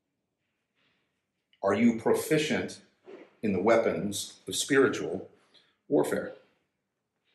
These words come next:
All right. How long is this war gonna last? It's probably important. How does it end? When is it, you know, what's, what's gonna happen? Well, this war is going to happen until the second coming of Jesus.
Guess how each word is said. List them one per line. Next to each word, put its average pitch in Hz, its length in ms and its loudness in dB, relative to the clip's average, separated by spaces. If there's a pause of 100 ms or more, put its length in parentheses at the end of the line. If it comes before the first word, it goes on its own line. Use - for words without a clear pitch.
(600)
All 107 60 0
right. - 280 2 (1500)
How 127 80 -2
long 123 100 4
is - 60 -4
this - 140 -6
war 98 120 4
gonna 85 100 -2
last? - 480 -4 (640)
It's - 100 -18
probably 214 220 4
important. 175 420 -2 (920)
How 113 80 2
does 113 120 4
it 127 120 0
end? 135 300 4
When 123 100 4
is 123 100 2
it, - 220 -4
you 120 80 -2
know, 120 80 2
what's, 127 340 0
what's 131 160 2
gonna 127 140 2
happen? 110 320 2
Well, 113 100 4
this - 440 0
war 127 360 6
is 113 140 0
going 120 240 2
to 113 100 0
happen 117 400 2
until 95 680 2 (680)
the - 60 -8
second 117 280 4
coming 98 200 -2
of 90 80 -6
Jesus. - 640 -4